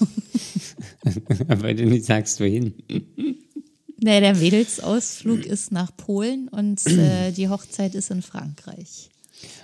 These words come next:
Speaker 2: Uh, Frankreich, Frankreich.
Speaker 1: Frankreich. Ja.
Speaker 2: Frankreich, Le Baguette.
Speaker 1: Also es ist schon ein bisschen, äh, mit Verreisen.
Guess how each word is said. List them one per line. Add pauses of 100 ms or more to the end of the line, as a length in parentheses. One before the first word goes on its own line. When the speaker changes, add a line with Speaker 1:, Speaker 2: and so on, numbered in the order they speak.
(140)
Speaker 2:
Uh,
Frankreich,
Frankreich.
Speaker 1:
Frankreich. (520)
Ja.
Speaker 2:
Frankreich,
Le
Baguette. (460)
Speaker 1:
Also
es
ist
schon
ein
bisschen, (640)
äh, (1200)
mit
Verreisen.